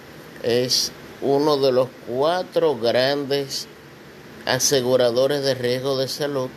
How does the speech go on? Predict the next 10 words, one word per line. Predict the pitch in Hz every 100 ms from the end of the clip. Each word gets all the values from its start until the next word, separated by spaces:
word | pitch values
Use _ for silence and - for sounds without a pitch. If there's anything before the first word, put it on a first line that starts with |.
| -
y |
no | 117 110
solo | - 107 107 113
eso. | 180 160 78 - - - - - - - - - - - - - - - - - - - - - - -
Lo | 147 147
mismo | 135 131 151 190 208 190
que | 156
ha | 160
pasado | - 147 - 143 120 110
con | 120 123 117